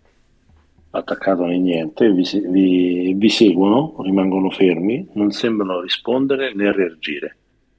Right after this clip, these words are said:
Del resto sono anche abbastanza criptici, perché sono degli umanoidi vegetali, insomma, di corteccia, quindi non sapete discernere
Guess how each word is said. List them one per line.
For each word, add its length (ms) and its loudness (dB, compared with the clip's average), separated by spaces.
Del 160 -2
resto 260 0
sono 720 -4
anche 280 -4
abbastanza 480 -4
criptici, 600 -2
perché 280 -8
sono 480 -2
degli 400 -8
umanoidi 1000 -2
vegetali, 680 0
insomma, 420 -8
di 120 -6
corteccia, 600 -4
quindi 280 -6
non 160 -8
sapete 360 -2
discernere 760 -4